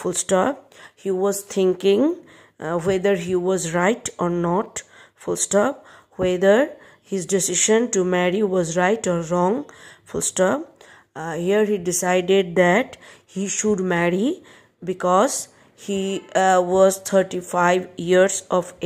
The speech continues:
age and he was, uh, suffering from various diseases, full stop।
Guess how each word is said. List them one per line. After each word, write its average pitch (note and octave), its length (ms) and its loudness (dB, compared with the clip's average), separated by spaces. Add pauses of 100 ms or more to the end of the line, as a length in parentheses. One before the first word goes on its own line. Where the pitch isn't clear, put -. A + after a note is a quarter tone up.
(120)
age A#3+ 240 -4 (720)
and A#3 260 -2 (640)
he F#3+ 140 -6 (220)
was, F#3+ 220 2 (140)
uh, - 120 -4
suffering F#3 560 -2 (120)
from F#3 140 2 (220)
various F3+ 360 2 (140)
diseases, F3+ 540 2 (500)
full F3+ 280 -2
stop। G3+ 280 2